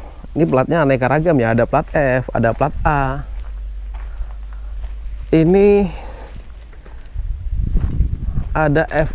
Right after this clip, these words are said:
N enam dua atau F N F N enam satu nih. Biasanya nih otomotif dot net yang sering kayak gini ya. Platnya E. F N enam dua. Berarti ini empat kali, enam kali empat. Ada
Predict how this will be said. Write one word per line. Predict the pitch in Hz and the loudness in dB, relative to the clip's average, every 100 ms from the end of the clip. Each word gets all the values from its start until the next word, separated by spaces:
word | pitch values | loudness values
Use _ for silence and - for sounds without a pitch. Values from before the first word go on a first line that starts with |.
| - | 2
N | 165 165 | 4 4
enam | 160 156 | 6 6
dua | 143 170 | 6 6
atau | 160 | 4
F | 143 143 | 4 4
N | 143 | 2
F | - 143 | 0 2
N | 143 135 | 2 2
enam | |
satu | 127 131 120 113 | 2 2 4 4
nih. | 113 - - - - - - - - - - - - - - | 2 -2 -4 2 4 4 0 -2 0 2 2 0 -2 -4 0
Biasanya | 117 104 110 117 | 0 2 2 4
nih | 127 - - 120 | 4 2 0 -4
otomotif | 107 110 107 107 | 0 0 0 0
dot | 110 | 0
net | - 110 | 0 -2
yang | 110 104 | -2 2
sering | 110 101 | 2 2
kayak | 110 107 | 0 -2
gini | 107 101 | -2 -2
ya. | 107 - - - - - - - | -4 -4 -4 -6 -14 -10 -10 -2
Platnya | 110 - 123 - | -2 0 -2 0
E. | 120 113 - - - - - - - - - - - - - - - - - | -2 -2 -8 -20 -18 -18 -20 -20 -20 -20 -20 -20 -20 -20 -20 -20 -20 -16 -8
F | 120 - | -8 0
N | 143 | 2
enam | 139 135 | 2 2
dua. | 120 123 110 - - - - - - - - - - - - - - - - - | 4 4 2 -4 -18 -20 -20 -20 -20 -20 -20 -20 -20 -20 -20 -16 -14 -10 -6 2
Berarti | 139 131 151 | 6 6 6
ini | 156 151 | 4 4
empat | 135 123 | 2 2
kali, | 120 127 123 - - - - - - - - | 2 2 0 -4 -6 -6 -14 -14 -12 -10 -2
enam | 127 120 | 2 2
kali | 110 110 | 2 2
empat. | 110 104 - - - - - - - - - - - - - | 0 -2 -8 -18 -16 -16 -12 -12 -14 -18 -18 -12 -12 -10 -6
Ada | - 120 113 113 | 0 2 2 2